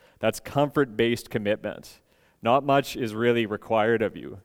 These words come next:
at that point. It's more consumer-driven. It's sort of like consumer products, right? The, you know, the better the advertising, the more good they make you feel, you know,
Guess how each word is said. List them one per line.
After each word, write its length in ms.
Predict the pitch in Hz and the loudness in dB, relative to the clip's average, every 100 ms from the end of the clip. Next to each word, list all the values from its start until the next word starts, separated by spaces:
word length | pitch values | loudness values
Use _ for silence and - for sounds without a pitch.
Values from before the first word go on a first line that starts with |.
| _ | _
at 140 | 104 92 | -8 -4
that 240 | 95 - | -4 -4
point. 280 | 98 62 - | -10 -14 -10
It's 200 | 107 107 | -10 -2
more 200 | 120 123 | 2 2
consumer-driven. 1120 | - 113 - 123 120 107 95 101 104 92 101 110 _ _ _ _ _ _ _ - _ _ _ | 0 -8 -6 -6 -4 -6 -4 -4 -2 -6 -12 -20 _ _ _ _ _ _ _ -20 _ _ _
It's 180 | - - | -10 0
sort 200 | 131 135 | 4 4
of 80 | 127 | 6
like 340 | 123 - - | 4 2 -6
consumer 460 | - 110 - 120 117 | -8 -6 -6 -4 -4
products, 720 | - 113 113 85 - - - | 0 2 2 0 -8 -12 -8
right? 280 | 92 101 104 113 _ _ _ _ _ _ | -6 -6 -10 -18 _ _ _ _ _ _
The, 180 | 113 117 | -2 -2
you 140 | 117 | -2
know, 120 | 110 107 | 0 0
the 80 | |
better 280 | 104 120 127 | 4 6 6
the 140 | 117 113 | 6 6
advertising, 880 | 117 123 - 127 123 123 127 120 | 6 4 4 4 6 4 0 -2
the 60 | 113 | -4
more 520 | 110 113 117 113 107 - _ _ _ _ _ 113 104 | 0 2 4 4 0 -6 _ _ _ _ _ -20 -2
good 300 | 117 120 117 | 4 6 4
they 120 | 117 | 0
make 260 | 113 113 | 0 -2
you 100 | 117 | -4
feel, 680 | 104 - 113 113 113 117 117 - _ _ - | -6 -4 0 4 4 2 -2 -12 _ _ -8
you 100 | 104 | -2
know, 280 | 104 107 | 0 0